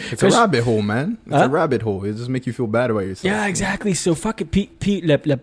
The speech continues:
Speaker 2: la première fois que j'ai passé, j'avais lu les commentaires, puis c'était comme, y-, vraiment beaucoup de positifs.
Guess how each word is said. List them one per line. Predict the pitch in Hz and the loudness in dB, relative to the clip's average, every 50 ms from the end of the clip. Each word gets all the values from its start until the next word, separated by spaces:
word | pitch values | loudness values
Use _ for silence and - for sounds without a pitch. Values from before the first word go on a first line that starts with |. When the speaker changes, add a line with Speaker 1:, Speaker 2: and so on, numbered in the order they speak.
| _ _ - | _ _ -4
Speaker 2:
la | 156 143 | -4 -4
première | - - 208 294 269 214 | -4 -2 -4 -4 -4 -4
fois | - 160 | -4 -4
que | 135 | -4
j'ai | 131 | -4
passé, | 123 - 120 120 117 - - 135 151 | -2 -2 -2 -4 -4 -4 -6 -6 -4
j'avais | 147 127 123 127 | -2 0 2 2
lu | 131 139 160 | 2 2 2
les | 180 170 | 2 0
commentaires, | - - 131 127 120 113 - 123 117 117 | -2 -4 -4 -4 -6 -6 -8 -10 -12 -10
puis | - 135 | -10 -12
c'était | 131 - 151 143 | -12 -10 -10 -8
comme, | - 135 131 127 127 - - - 151 | -8 -8 -8 -10 -12 -16 -16 -14 -12
y-, | 143 143 - - - - - | -12 -12 -12 -16 -20 -12 -6
vraiment | 147 139 143 160 175 185 180 | -4 -2 -2 -2 -2 -2 -4
beaucoup | 165 156 147 - 170 | -4 -6 -8 -8 -6
de | - | -4
positifs. | - 147 143 135 - - 170 147 - | -2 -2 -2 -2 -2 -4 -4 -4 -4